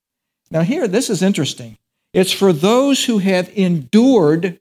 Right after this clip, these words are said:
notice the word, endured and triumphed over trials and temptation. Not for those who have crumbled in the trial,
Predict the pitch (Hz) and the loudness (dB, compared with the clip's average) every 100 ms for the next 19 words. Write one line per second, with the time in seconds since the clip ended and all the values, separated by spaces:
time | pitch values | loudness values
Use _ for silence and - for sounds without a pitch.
0 | _ _ 127 147 160 - 220 214 165 160 | _ _ -8 -6 -6 -4 0 2 2 0
1 | 156 156 135 196 220 247 226 165 156 - | 0 0 2 4 4 2 0 -2 -4 -4
2 | 208 240 233 151 156 - _ _ _ - | 0 0 2 0 -2 -8 _ _ _ -2
3 | 175 160 165 - 196 202 214 220 208 190 | 2 2 0 0 -2 0 0 0 -2 -2
4 | 180 185 180 185 196 185 139 110 - - | -2 -2 -4 -2 0 0 -4 -14 -20 -4
5 | 175 240 294 269 262 - 220 220 - 208 | -4 -2 -2 0 0 0 0 -2 0 0
6 | 233 269 262 202 175 147 - 131 120 123 | 2 0 0 0 -2 -2 -6 -6 -6 -6
7 | 185 | -8